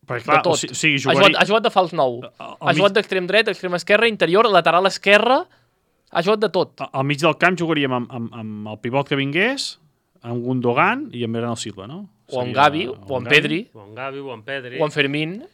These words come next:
Speaker 2: o Sergi Roberto. És que tens moltes
Speaker 3: Sergi
Speaker 2: opcions.
Speaker 3: Roberto.
Speaker 2: Si tens un mig del camp amb tantes opcions, està molt bé.
Speaker 1: El Roberto es quedarà, Sergi Roberto?
Speaker 3: Sí, sí,
Speaker 2: Sí,
Speaker 3: sí, espero que es
Speaker 2: i,
Speaker 3: quedi.
Speaker 2: i si es queda Xavi, jo crec que el renovarà
Speaker 3: Sí, sí.
Speaker 2: una temporada més segur.
Speaker 3: Sí,
Speaker 2: El que
Speaker 3: sí.
Speaker 2: us volia dir, eh,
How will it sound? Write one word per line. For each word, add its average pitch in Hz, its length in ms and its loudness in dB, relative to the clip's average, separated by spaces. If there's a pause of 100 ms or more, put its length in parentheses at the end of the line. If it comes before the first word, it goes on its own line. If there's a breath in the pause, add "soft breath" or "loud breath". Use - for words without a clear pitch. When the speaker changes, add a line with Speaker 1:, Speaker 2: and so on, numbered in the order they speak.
(180)
Speaker 2:
o - 100 -8
Sergi 156 260 0
Roberto. 151 400 2
És 139 60 -6
que 160 100 -2
tens 165 200 -4
moltes 214 260 -4
Speaker 3:
Sergi 170 40 -10
Speaker 2:
opcions. 214 480 -8
Speaker 3:
Roberto. 123 460 -16 (240)
Speaker 2:
Si 175 100 -8
tens 165 160 -2
un 220 60 -6
mig 262 140 -8
del 202 120 -2
camp 160 160 2
amb 151 100 -4
tantes 151 240 -2
opcions, 143 300 -8
està 262 100 -6
molt 147 200 0
bé. 180 180 -4 (140)
Speaker 1:
El 107 80 -16
Roberto 131 240 -6
es - 80 -8
quedarà, 143 380 -2
Sergi 120 200 -12
Roberto? 123 220 -10
Speaker 3:
Sí, 139 120 -2
sí, 147 240 0
Speaker 2:
Sí, 117 60 -4
Speaker 3:
sí, 104 60 -12 (140)
espero 107 240 -12
que 117 80 -10
es - 80 -12
Speaker 2:
i, - 100 -20
Speaker 3:
quedi. 95 140 -16
Speaker 2:
i - 20 -10
si 123 120 -8
es - 80 -10
queda 180 200 0
Xavi, 180 240 -2
jo 196 60 -2
crec 175 100 -4
que 165 80 -8
el 151 60 -8
renovarà 147 280 -4 (120)
Speaker 3:
Sí, 107 60 -12
sí. 165 80 -12
Speaker 2:
una 147 200 -4
temporada 139 320 -2
més 165 140 -6
segur. 147 260 -4 (160 loud breath)
Speaker 3:
Sí, - 60 -6
Speaker 2:
El 170 80 0
que - 40 -18
Speaker 3:
sí. 190 60 2
Speaker 2:
us 175 100 2
volia 208 220 0
dir, 220 260 -8
eh, 160 160 2